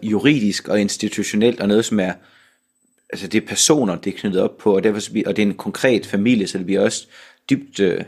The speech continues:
dybt sådan menneskeligt. Noget andet, og det er meget banalt at sige, men jeg synes alligevel, det fortjener at,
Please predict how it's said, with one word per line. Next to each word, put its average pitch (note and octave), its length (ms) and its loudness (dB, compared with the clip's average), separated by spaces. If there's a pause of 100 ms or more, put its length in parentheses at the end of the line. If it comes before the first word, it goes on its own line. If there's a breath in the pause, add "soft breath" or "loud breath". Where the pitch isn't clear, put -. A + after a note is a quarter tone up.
(220)
dybt G#3+ 120 -8
sådan F#2 240 0
menneskeligt. F2+ 440 -2 (300 loud breath)
Noget A#2 140 4
andet, D#3 240 6
og B2+ 60 2
det A#2+ 60 4
er A2 40 2
meget C#3 160 4
banalt C#3+ 280 2
at G#2 80 -4
sige, C#3 220 -2
men D#3+ 40 -4
jeg B2 100 -4
synes C3+ 160 -8
alligevel, C#3 220 0
det A2 100 -4
fortjener B2+ 440 0 (100)
at, F#2 200 0